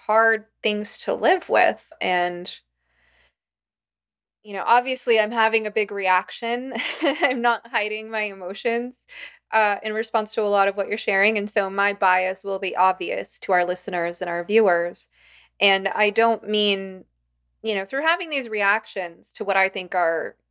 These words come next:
you know, ethical violations, I don't mean to suggest that there is an easy way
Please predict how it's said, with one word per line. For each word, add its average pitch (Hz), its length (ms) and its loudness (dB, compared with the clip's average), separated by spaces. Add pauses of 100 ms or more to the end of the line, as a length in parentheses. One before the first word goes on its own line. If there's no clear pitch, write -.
(100)
you 185 80 -8
know, - 320 -8
ethical 208 340 -2
violations, 170 800 -6
I 190 60 4
don't 208 220 2
mean 208 180 -2
to 208 80 -2
suggest 190 720 -2 (1160)
that 202 140 0
there 190 240 6
is 185 140 0
an 196 80 -4
easy 196 440 2
way 185 680 4